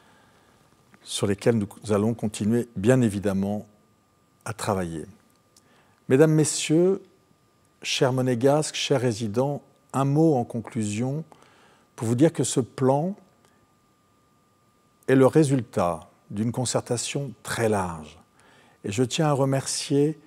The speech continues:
toutes les parties à cette concertation, et notamment les élus du Conseil national, dont la disponibilité et l'apport a été central. Ce plan,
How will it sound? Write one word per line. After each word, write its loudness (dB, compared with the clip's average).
toutes 0
les 2
parties -6
à -6
cette -6
concertation, -6
et 0
notamment 0
les 2
élus 4
du -2
Conseil -4
national, -4
dont -4
la 0
disponibilité -2
et -2
l'apport -4
a -8
été -8
central. -8
Ce 2
plan, 0